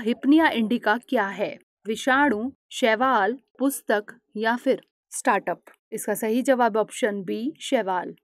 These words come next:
Central University of पंजाब भटिंडा के फेलिक्स ब्लास्ट के नेतृत्व में समुद्री वैज्ञानिकों, वनस्पति शास्त्रियों के एक समूह ने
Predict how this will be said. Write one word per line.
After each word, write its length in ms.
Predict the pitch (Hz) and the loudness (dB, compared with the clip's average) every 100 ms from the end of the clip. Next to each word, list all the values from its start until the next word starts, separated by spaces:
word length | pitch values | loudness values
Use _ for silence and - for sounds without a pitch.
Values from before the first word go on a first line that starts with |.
| - | -10
Central 480 | - 233 247 330 359 | -2 2 4 4 6
University 600 | 311 247 220 214 285 330 | 6 4 2 0 0 0
of 140 | - 214 - | 0 -4 -4
पंजाब 440 | 214 196 202 220 - - | -2 2 2 2 -2 -8
भटिंडा 540 | 208 202 240 254 320 | -6 0 2 4 4
के 160 | 294 294 | 2 -2
फेलिक्स 500 | - 254 254 311 - 196 | 0 0 0 -2 -4 -4
ब्लास्ट 480 | 220 202 208 - - _ | 0 0 -2 -4 -14 _
के 120 | 233 214 | 4 4
नेतृत्व 600 | 208 202 262 277 277 247 | 4 0 0 2 2 2
में 160 | 180 - _ - | -2 -8 _ -8
समुद्री 440 | - 226 208 233 | -2 0 0 0
वैज्ञानिकों, 720 | 202 190 180 202 240 - 269 370 _ - | 0 0 2 2 2 2 2 0 _ -2
वनस्पति 560 | 220 269 320 - 302 277 | 4 6 6 4 2 2
शास्त्रियों 640 | - 226 233 - 302 349 | 2 2 2 0 4 4
के 100 | 330 285 | 4 2
एक 200 | 220 - | 0 -2
समूह 420 | 233 214 226 294 | -2 0 4 4
ने 200 | 214 | 4